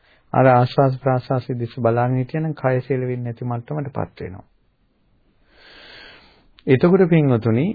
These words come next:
ඔන්න ඉතින් අපි මේ භාවනා ක්‍රම ගැන අහලා හිත පහදවාගෙන ඊට පස්සේ පුරුදු කරගන්න පුළුවන් අය ටික ටික පුරුදු කරගෙන සමහර ඉන්නවා, අ, ආච්චියම්මලත් ඉන්නවා.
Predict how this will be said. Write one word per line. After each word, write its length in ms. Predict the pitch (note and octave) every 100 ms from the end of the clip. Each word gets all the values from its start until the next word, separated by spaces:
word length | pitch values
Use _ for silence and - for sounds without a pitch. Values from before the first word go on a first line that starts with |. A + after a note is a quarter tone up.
| - - _ _ _ _ _ _ _ _ - - - -
ඔන්න 280 | - B2+ A2+
ඉතින් 340 | C3 C3+ D3 B2+
අපි 240 | A2 B2
මේ 220 | A#2 A2+
භාවනා 540 | G#2+ A2 A2 G#2+ G#2+ G#2+
ක්‍රම 320 | G#2+ G2+ G#2
ගැන 180 | G2+ G2
අහලා 440 | F#2+ G2 G#2 D#3 - _ _ _ _ -
හිත 160 | A2
පහදවාගෙන 760 | A#2 G#2+ G2+ F#2+ G2 F#2+ A2+ D3 D#3 _ _ _ _ _ _
ඊට 220 | C3 A#2 G#2+
පස්සේ 340 | A2+ A2+ -
පුරුදු 340 | - B2+ A#2+
කරගන්න 440 | A2 A2 G#2 G#2 G2+
පුළුවන් 400 | A2 G2+ G2+ G2+
අය 140 | G2
ටික 220 | G#2+ A2 G#2
ටික 200 | G2+ F#2+
පුරුදු 340 | - G2+ G2+
කරගෙන 420 | G#2 - A#2 D#3 E3 _ _ _ - -
සමහර 480 | - A2+ A#2+ C#3+ F3
ඉන්නවා, 680 | E3 D#3+ D#3+ D#3+ D#3+ C#3+ B2 _ _ _ _ -
අ, 80 | A2+ G#2+ G#2 G2+ A2
ආච්චියම්මලත් 760 | A2 A#2 G3 G3 G3+ G#3 G#3
ඉන්නවා. 280 | - A#2+ -